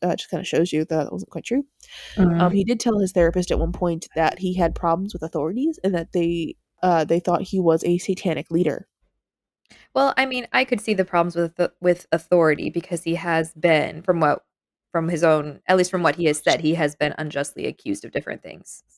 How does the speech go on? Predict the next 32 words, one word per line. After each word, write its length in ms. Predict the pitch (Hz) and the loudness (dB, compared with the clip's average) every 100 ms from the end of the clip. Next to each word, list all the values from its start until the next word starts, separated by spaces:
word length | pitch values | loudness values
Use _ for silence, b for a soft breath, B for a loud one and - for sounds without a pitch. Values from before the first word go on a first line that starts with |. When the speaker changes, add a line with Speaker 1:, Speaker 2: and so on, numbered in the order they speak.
| _ | _
Speaker 2:
by 100 | 160 | 2
Speaker 1:
Right, 100 | 190 160 | 4 4
and 0 | |
Speaker 2:
authorities 460 | - 196 180 196 - - | 0 0 -2 -4 -12 -4
and 300 | 180 156 139 - - | -2 -2 -6 -14 -12
tricked 400 | - 156 156 - | -2 0 0 -4
around. 440 | 151 147 135 147 - | -2 -2 -4 -8 -8
Like, 160 | 160 | -4
the 80 | 156 | -2
whole 140 | 165 | 0
thing 160 | 160 156 | 0 -2
with 100 | 147 | -4
the 60 | - | 0
Oregon 300 | 151 147 147 | 0 -2 -4
police, 300 | 151 147 - | -2 -2 0
that 140 | 151 | 0
wasn't 220 | 143 143 | 0 -2
respected 560 | - - 143 143 143 135 | -12 -8 -6 -4 -6 -8
when 140 | 139 139 | -8 -10
he 140 | 135 | -8
did 220 | 127 127 | -6 -8
move 200 | 139 117 | -8 -12
back. 300 | - - - | -10 -10 -12
So 180 | - 160 | -6 -2
I 100 | 202 | 0
could 140 | 214 214 | -2 -4
see 180 | - 226 | -2 -2
him 80 | |
having 260 | 180 156 143 | 0 0 -2
some 160 | - 151 | -8 -8
authority 420 | - 139 127 117 | -2 -2 -2 -4
issues. 500 | - - - - - | -6 -8 -8 -10 -12